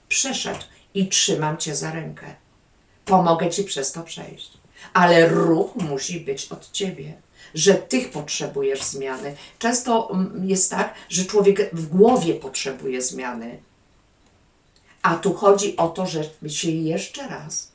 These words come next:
spotkać z tym, co boli, co jest niezwykle trudne, niezwykle, em, em, frustrujące, czyli z naszymi uczuciami.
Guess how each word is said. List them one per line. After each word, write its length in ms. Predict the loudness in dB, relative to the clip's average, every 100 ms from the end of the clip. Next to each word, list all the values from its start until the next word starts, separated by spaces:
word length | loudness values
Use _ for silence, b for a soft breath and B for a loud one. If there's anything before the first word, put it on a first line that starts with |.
| b b b
spotkać 640 | -6 -4 -6 -4 -6 -2
z 200 | -2 -2
tym, 220 | -4 0
co 220 | -2 -2
boli, 460 | -4 -6 -8 -12 -16 b b b
co 120 | 0
jest 180 | 0 0
niezwykle 560 | 0 0 -2 -2 -4 -4
trudne, 480 | -8 -8 -12 -16 -18 b b b
niezwykle, 840 | 2 2 2 0 -4 -2 -2 -2
em, 480 | -2 -4 -2 -8 -8 -12 B B
em, 400 | -8 -6 -8 -16 -18 _
frustrujące, 1000 | 0 2 2 6 8 8 4 -2 -6 -12 B B
czyli 240 | -2 0 2
z 100 | 0
naszymi 540 | 0 0 -4 -6 -8 -10
uczuciami. 920 | -10 -6 -6 -4 -6 -8 -8 -14